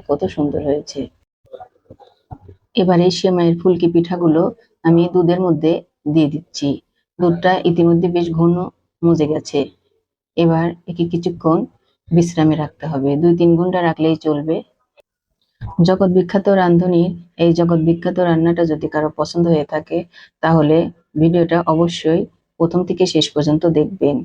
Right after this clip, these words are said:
আর লাইক, কমেন্ট করতে তোমরা ভুলো না কিন্তু।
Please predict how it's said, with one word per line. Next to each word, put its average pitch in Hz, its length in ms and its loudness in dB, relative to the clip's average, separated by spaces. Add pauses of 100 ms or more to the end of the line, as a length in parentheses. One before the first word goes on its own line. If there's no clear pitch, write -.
(360)
আর 156 220 2
লাইক, 160 300 4
কমেন্ট 170 320 0
করতে 180 260 -2 (100)
তোমরা 175 240 2
ভুলো 170 320 4
না 196 140 0
কিন্তু। 156 380 -2